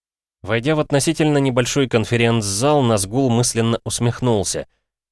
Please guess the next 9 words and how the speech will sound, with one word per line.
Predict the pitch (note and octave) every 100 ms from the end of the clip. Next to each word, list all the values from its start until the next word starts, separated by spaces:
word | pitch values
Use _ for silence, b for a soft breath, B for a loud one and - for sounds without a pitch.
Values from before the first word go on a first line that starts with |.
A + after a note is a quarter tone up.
| _
Похоже, | - E3 D#3
его | C#3 C#3 E3
пригласили | D3 C3 C3+ D#3 C3+
последним, | - B2 C#3+ D#3+ G#2+ G2 E2+
успев | - - G#2+ G2
уже | F#2 E2 G#2
обо | F2
всем | E2 - F#2+
договориться. | F#2+ F#2 F#2+ A2+ A#2+ -